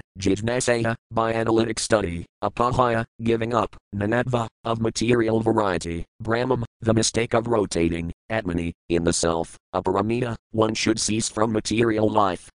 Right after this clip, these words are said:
virajam, pure, mana, the mind, may, in me, arpaya, fixing, sarvaja, who am all-pervading. Translation.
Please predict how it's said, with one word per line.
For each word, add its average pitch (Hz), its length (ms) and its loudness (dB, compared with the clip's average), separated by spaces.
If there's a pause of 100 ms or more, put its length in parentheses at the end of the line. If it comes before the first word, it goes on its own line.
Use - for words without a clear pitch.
(140)
virajam, 113 500 2 (220)
pure, 90 320 0 (160)
mana, 117 440 2 (180)
the 110 120 2
mind, 92 400 -2 (160)
may, 104 380 2 (160)
in 82 160 4
me, 82 260 0 (180)
arpaya, 104 480 0 (180)
fixing, 82 460 0 (200)
sarvaja, 117 500 0 (160)
who 110 220 2
am 110 180 0
all-pervading. 110 760 0 (440)
Translation. 110 760 -2